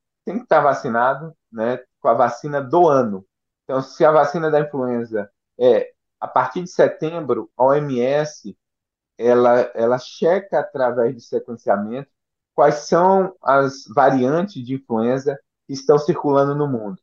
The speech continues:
E aí ele re-, ela recomenda uma nova composição. O Butantan é o nosso produtor de vacina de influenza. Então, a partir de setembro, o Butantan vai ter essa fórmula, né? E ele vai começar a produzir a vacina pro ano que vem,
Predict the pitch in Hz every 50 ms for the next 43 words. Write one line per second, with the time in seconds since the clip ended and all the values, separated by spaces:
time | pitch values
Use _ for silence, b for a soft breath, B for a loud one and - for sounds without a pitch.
0 | _ _ _ _ _ _ - 151 180 170 170 180 185 185 190 220 196 190 233 -
1 | - - 143 165 165 160 160 160 196 185 196 - - 196 175 156 143 143 147 165
2 | 165 160 175 165 160 151 151 143 143 143 151 156 - 151 143 - - 151 151 156
3 | - - - 123 95 87 - _ _ _ _ _ _ _ 131 135 170 185 185 208
4 | 185 175 - 202 185 185 185 180 190 185 - - 185 180 170 147 147 - - 156
5 | 143 123 120 117 107 - - 131 113 110 107 113 110 _ - 104 98 92 90 -
6 | _ _ _ _ _ _ _ _ 156 147 147 - 151 147 151 - 185 170 170 -
7 | - 180 147 - - - 147 147 156 160 160 170 180 185 - 139 131 123 139 135
8 | - 135 131 - - 127 123 127 127 117 - - - 139 139 139 - 123 117 -
9 | - 123 117 135 156 185 165 160 165 208 202 - _ _ _ _ _ _ _ 110
10 | 113 127 147 190 - - _ _ _ _ _ _ 147 151 160 165 165 180 160 135
11 | - - 180 170 160 160 156 - 175 175 - 190 180 180 160 160 156 - 135 139
12 | 147 143 139 131 123 123 - - 151 147 156 151 - 151 147 147 156 156 - 165
13 | 139 143 104 98 101 104